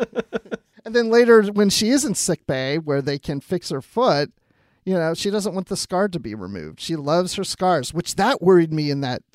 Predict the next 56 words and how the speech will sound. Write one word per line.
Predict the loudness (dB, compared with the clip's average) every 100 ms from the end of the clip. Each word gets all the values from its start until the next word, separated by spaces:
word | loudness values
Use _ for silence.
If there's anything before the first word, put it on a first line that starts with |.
| _ -14
cell | -4 2 2 2 -6 _ _
scene | -8 -8 -8 -10
because | -10 -4 -4 -4 -8 -16 _ _ _
she | -10 -8
starts | -2 -2 -2
<laughs> |
showing | -4 2 6 6 6 4
Ransom | 4 2 0 -4 -2
her | -4 -4 -8
scars | -8 -2 2 4 4 0
and | -8
she's | -6 -4
opening | -4 -4 -8 -6
up |
her | -8
shirt. | -2 2 2 0
Then | -10
she | -10
pulls | -12 -10 -8
her | -8
shirt | -8 -4
this | -4 0
way. | 0
I'm | 0
like, | -2 -8 -16 -18 0
"Oh | 2
my | 2
gosh, | 0 -2 0
they're | 0
not | 0
gonna | -2 -2
have | -2 -4
her, | -8
like, | -12 -10
take | -6 -6
off | -4
all | -4 -6
her |
<laughs> |
clothes, | -6 0 0 0 -2
are | -2 0
they?" | -2 0 -6
'Cause | -6 -6
she | -12
started | -6 -2 -2 -2
pulling | -6 -2
that | -2 -4
shirt | -2 -2 -2
every | -4 -4
which | -6 -2
way. | 0 0
I |
was | -2 -6
like, | -10
"Oh | -8 -6
no, | -4 -4 -4